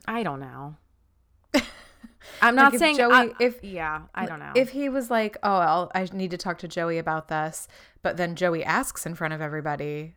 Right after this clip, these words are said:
Speaker 2: like, he sh-, was he gonna be like, "Oh, just one," and then later be like, "Hey, actually, Joe, I need two," but
Speaker 1: Well, I was thinking, like, if you already asked a girl to the play, did you not tell Joey that you were gonna need two tickets? You know what I mean? Like,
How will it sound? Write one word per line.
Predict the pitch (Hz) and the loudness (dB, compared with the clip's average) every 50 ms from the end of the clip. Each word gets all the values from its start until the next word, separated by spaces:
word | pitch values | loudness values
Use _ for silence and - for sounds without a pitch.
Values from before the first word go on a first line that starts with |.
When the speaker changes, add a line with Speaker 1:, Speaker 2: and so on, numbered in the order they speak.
| _ - | _ -10
Speaker 2:
like, | 165 160 - | -10 -8 -6
he | 196 190 | -6 -6
sh-, | 165 - - - | -6 -6 -6 -4
was | 175 175 180 175 | -2 -2 -2 -2
he | 185 175 | -4 -4
gonna | 175 175 175 | -4 -4 -4
be | 170 165 | -2 -2
like, | 165 165 160 156 - - | -2 -2 -2 -2 -2 -2
"Oh, | 208 | -2
just | 190 214 220 - 202 | 0 -2 -4 -4 -2
one," | 185 180 175 175 | -2 -2 -2 -2
and | 170 | -4
then | 170 170 165 | -6 -6 -6
later | 165 160 160 160 | -6 -6 -6 -6
be | 165 160 | -4 -6
like, | 160 156 - - | -6 -6 -8 -12
"Hey, | - - 165 160 - | -12 -10 -10 -10 -10
actually, | 147 147 151 - - - 190 185 185 185 | -12 -14 -14 -14 -12 -10 -8 -8 -8 -8
Joe, | - - 196 190 190 190 - | -8 -8 -6 -6 -6 -6 -6
I | - 165 | -8 -8
need | 160 160 156 - - | -8 -10 -10 -12 -14
two," | - - - 160 151 147 143 139 143 139 139 | -12 -10 -8 -8 -6 -6 -6 -6 -8 -8 -8
but | - 143 139 139 139 139 - - _ - - _ | -6 -6 -4 -4 -6 -8 -8 -12 _ -20 -20 _
Speaker 1:
Well, | - 277 294 | -8 -6 -6
I | 311 | -6
was | 302 294 | -6 -8
thinking, | - - 320 311 311 370 359 | -8 -8 -8 -8 -8 -8 -6
like, | 359 330 311 - - | -6 -6 -6 -6 -8
if | 247 - | -8 -8
you | 240 254 - | -8 -10 -6
already | - 226 240 240 269 311 311 294 - | -2 -2 0 0 0 -2 -4 -4 0
asked | - 190 202 240 254 - - 240 | 2 2 2 2 0 -4 -10 -10
a | 226 | -10
girl | - 190 190 190 185 180 175 | -6 -4 -2 0 0 -2 -4
to | - 185 | -6 -12
the | 180 - | -12 -12
play, | - - - 196 208 214 214 190 170 160 156 160 156 _ _ | -12 -12 -10 -8 -8 -6 -6 -6 -6 -6 -8 -10 -12 _ _
did | - 175 170 | -12 -10 -8
you | 175 180 | -6 -6
not | 175 175 180 190 196 - | -6 -4 -4 -4 -4 -6
tell | - - 196 185 180 | -6 -6 -6 -6 -6
Joey | 165 151 165 160 160 170 185 | -8 -8 -8 -8 -6 -6 -8
that | 170 175 | -8 -10
you | 165 170 165 | -10 -10 -10
were | 165 156 | -10 -10
gonna | 160 151 151 147 | -10 -10 -12 -12
need | 147 151 147 143 143 | -12 -12 -14 -16 -18
two | - - 160 147 | -18 -16 -16 -16
tickets? | - - 143 - - 180 190 196 - - - - - _ _ _ _ _ _ _ | -16 -16 -16 -14 -14 -14 -14 -14 -16 -18 -20 -20 -20 _ _ _ _ _ _ _
You | - 196 | -8 -8
know | 185 175 | -6 -6
what | 165 | -6
I | 156 | -8
mean? | 156 156 160 175 175 | -8 -10 -10 -10 -10
Like, | 156 151 143 - _ | -10 -10 -12 -14 _